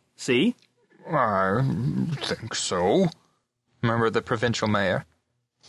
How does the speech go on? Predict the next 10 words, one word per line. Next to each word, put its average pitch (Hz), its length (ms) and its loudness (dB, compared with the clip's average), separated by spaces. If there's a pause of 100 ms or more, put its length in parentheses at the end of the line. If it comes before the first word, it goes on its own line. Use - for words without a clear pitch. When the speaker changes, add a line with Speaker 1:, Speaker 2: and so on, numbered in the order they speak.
Speaker 2:
And 127 220 -2
knitting 143 280 2
his 147 160 2
brows, 110 460 2 (220)
he 131 160 -2
lapsed 143 420 0
into 135 300 0
an 120 100 0
introspective 135 1000 -2
state, - 420 -4